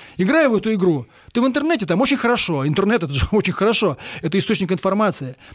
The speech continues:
и прочее». Обратите на это внимание. Вот я всем людям, как бы, имеющим детей, обратите внимание, чем занимаются ваши дети, с кем они общаются по этим телефонам, компьютерам,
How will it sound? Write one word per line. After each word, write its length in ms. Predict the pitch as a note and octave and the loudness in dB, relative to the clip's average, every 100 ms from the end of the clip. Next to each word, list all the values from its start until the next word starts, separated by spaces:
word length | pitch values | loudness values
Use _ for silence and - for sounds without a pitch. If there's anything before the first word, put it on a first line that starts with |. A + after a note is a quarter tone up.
| - | -6
и 60 | |
прочее». 320 | D3 F#3+ - D3+ | -2 0 0 -2
Обратите 400 | F3+ G#3 C#4 G#3 | -2 0 0 0
на 60 | |
это 160 | G3+ F#3 | 0 2
внимание. 380 | F3+ F3+ D#3 C3+ | 2 2 2 2
Вот 80 | D#3 | 0
я 80 | |
всем 320 | - A#3+ G#3+ C#3 - - - | 0 0 -2 -4 -14 -20 -6
людям, 380 | D#3 F#3+ B3+ F#3+ | 0 2 2 0
как 140 | D#3 | 0
бы, 100 | C#3+ | 2
имеющим 320 | E3+ F3 - D#3 | 2 2 0 0
детей, 300 | E3+ E3 D3 | 2 2 2
обратите 440 | D#3 F3+ G3+ A3 | 2 0 0 0
внимание, 460 | G3+ G#3 A3 G3+ D#3 - - - | 2 4 2 0 -4 -8 -20 -4
чем 280 | - A#3+ B3+ | 0 2 2
занимаются 440 | G#3 A3+ A3 - | 2 2 2 2
ваши 220 | G3+ D#3+ | 2 2
дети, 300 | G3+ F#3+ - | 2 2 0
с 80 | C3 | -2
кем 140 | A#3 A3+ | -2 0
они 100 | A3 | 0
общаются 560 | A3 - A#3+ E3+ - | 0 2 2 2 -2
по 80 | C#3 | -2
этим 140 | F3 E3+ | 0 0
телефонам, 640 | A3+ G#3+ - C4 G#3+ D3 - - | 2 2 2 2 2 -2 -10 -6
компьютерам, 680 | A3+ G#3 G#3+ C4+ F#3 D3 | -2 2 2 2 2 -2